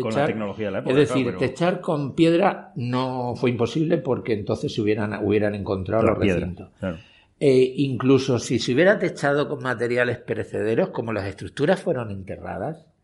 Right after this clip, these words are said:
Speaker 1: Eso es otra. Se
Speaker 2: algo,
Speaker 1: enterraron a post-, o sea,
Speaker 2: eh,
Speaker 1: se abandonó,
Speaker 2: eh, ex
Speaker 1: se enterró,
Speaker 2: profeso.
Speaker 1: ex profe-, ¿eso cómo se sabe que es ex profeso?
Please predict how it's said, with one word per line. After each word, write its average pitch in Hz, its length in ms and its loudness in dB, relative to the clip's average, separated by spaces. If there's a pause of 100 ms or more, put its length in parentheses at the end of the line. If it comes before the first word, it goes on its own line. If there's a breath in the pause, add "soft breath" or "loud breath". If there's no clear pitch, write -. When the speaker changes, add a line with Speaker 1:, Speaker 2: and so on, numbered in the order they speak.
Speaker 1:
Eso 139 180 -6
es - 100 -10
otra. 104 200 -10
Se - 120 -10
Speaker 2:
algo, 123 100 0 (160)
Speaker 1:
enterraron 202 320 0
a - 100 -8
post-, - 200 -12 (100)
o - 120 -12
sea, 120 200 0
Speaker 2:
eh, 117 60 -4
Speaker 1:
se 127 120 0
abandonó, 127 460 0
Speaker 2:
eh, 123 40 2
ex 120 80 -4
Speaker 1:
se 147 60 0
enterró, 127 240 2
Speaker 2:
profeso. 139 300 2
Speaker 1:
ex - 180 -6
profe-, 135 260 -8
¿eso 208 160 -10
cómo 190 120 -10
se 139 120 -12
sabe 117 200 -12
que 110 60 -10
es 98 60 -10
ex 95 100 -14
profeso? - 400 -20